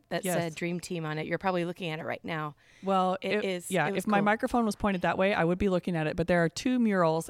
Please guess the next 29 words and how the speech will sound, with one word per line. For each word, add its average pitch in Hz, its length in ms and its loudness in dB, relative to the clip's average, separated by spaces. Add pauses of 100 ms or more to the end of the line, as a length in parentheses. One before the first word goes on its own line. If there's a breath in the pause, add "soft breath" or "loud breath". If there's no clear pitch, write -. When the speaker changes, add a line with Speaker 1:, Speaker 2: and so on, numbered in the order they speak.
Speaker 2:
and 170 240 -4
they're 160 260 -4 (180)
gorgeous. 170 600 0
I - 40 0
mean, 226 140 4
they're 254 120 6
just 233 240 -4 (380 loud breath)
maybe 440 220 2
not, 359 180 -6
like, 190 260 -2 (180)
gor-, 196 200 2
they're 233 100 2
not - 180 -2
of 202 160 6
flowers. 165 540 0
They're 185 140 2
of 170 100 0
the 180 60 -4
Dream 185 180 2
Team 240 220 2
logo, 233 420 6
so - 140 2
it's 196 100 4
just 214 160 0
really 196 240 2
cool, 175 480 2
and 180 100 -2
it - 80 -6
looks - 280 -6